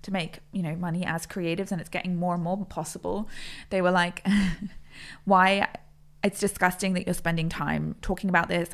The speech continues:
and trying to make money from your art when you have the F D A to burn down and all these people, like, dying, blah, blah, blah. Like, how could you focus on making money with your art when the world is, like,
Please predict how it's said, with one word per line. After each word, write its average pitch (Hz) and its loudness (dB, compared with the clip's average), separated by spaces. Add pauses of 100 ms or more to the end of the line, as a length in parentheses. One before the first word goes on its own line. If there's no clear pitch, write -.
and 165 -2
trying 160 0
to 170 -4
make 165 -2
money 156 -2 (120)
from 170 -2
your 160 -6
art 151 2
when 160 -2
you 175 -2
have 165 0
the 170 -2
F 156 -2
D 190 -2
A 92 0
to - -10
burn 165 0
down 180 0
and 165 -4 (100)
all 175 2
these 170 -2
people, 165 -4
like, 156 -2
dying, 160 0
blah, 156 4
blah, 160 0
blah. 160 4 (320)
Like, 190 0
how 180 6
could 190 2
you 196 -2
focus 175 0
on 170 0
making 170 -4
money 160 -2
with 160 -4
your - -2
art 160 2 (260)
when 175 2
the 170 4
world 156 2
is, 156 -4
like, - -4